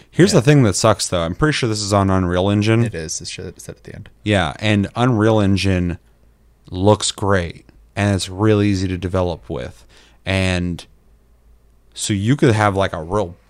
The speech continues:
Speaker 1: basic-ass idea, and if you're just a little creative in your design, that engine's gonna make your game look really fucking good. So you can make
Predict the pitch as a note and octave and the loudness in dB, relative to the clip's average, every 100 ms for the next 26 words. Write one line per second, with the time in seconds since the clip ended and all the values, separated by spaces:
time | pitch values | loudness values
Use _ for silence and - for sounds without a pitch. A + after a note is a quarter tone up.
0 | _ G2 G2 F#2 G#2+ G#2 F#2+ - F2+ F2 | _ -4 -2 -2 -2 0 0 0 -6 -6
1 | F2+ F2 G2+ A2+ - _ F#2 F2+ C3 A2 | -4 -2 -2 -4 -10 _ -10 -4 -2 -2
2 | F#2 F2+ F#2+ A#2+ B2+ - D3+ D3+ E3 E3 | -6 -4 -2 -2 -4 -4 -2 -2 -4 -6
3 | - - C3 A#2 G2+ A#2+ C3+ F#2 E2 D#2 | -14 -6 -4 -2 -2 0 2 0 -4 -8
4 | - _ _ _ _ - D3+ C#3+ D3+ A#2 | -12 _ _ _ _ -2 0 2 2 2
5 | G2+ G2 F#2 F#2 G2 F#2 G2 G2 F#2 E2+ | 0 0 -2 -2 -4 -4 -2 0 0 -4
6 | E2+ F#2 F2+ - F#2 - F#2 E2 A#1+ - | -6 -4 -4 -4 -6 -4 -6 -8 -8 -16
7 | _ _ _ _ _ - - C#3 C3+ G2 | _ _ _ _ _ -10 -4 0 2 0